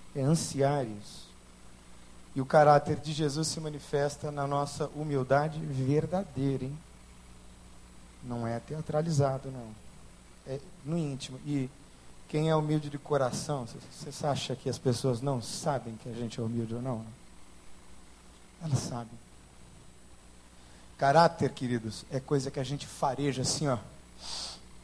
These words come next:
no ar. É coisa que a gente lê em poucos encontros.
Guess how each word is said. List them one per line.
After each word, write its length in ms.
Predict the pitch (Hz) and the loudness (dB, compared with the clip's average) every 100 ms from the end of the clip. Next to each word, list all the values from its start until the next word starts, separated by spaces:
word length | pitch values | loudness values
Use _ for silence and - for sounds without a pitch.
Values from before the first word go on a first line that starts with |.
| - - | -18 -6
no 160 | 123 | 0
ar. 240 | 123 143 135 - - - - - - - - - - - - - - - - - - - - - | 4 6 4 -4 -14 -20 -20 -18 -18 -18 -18 -18 -18 -20 -20 -20 -20 -20 -20 -20 -20 -20 -20 -14
É 60 | - | -12
coisa 300 | - 156 156 | 4 6 8
que 80 | 156 | 8
a 40 | |
gente 360 | 135 165 - 147 | 8 6 4 2
lê 400 | 127 160 156 135 - - - - - - - - - - - | 10 12 12 6 -10 -18 -20 -20 -20 -20 -20 -20 -20 -20 -6
em 100 | 131 | -6
poucos 360 | 131 147 151 139 | 6 4 6 -2
encontros. 760 | 131 131 135 135 - - - | -2 -2 -2 -2 -10 -14 -16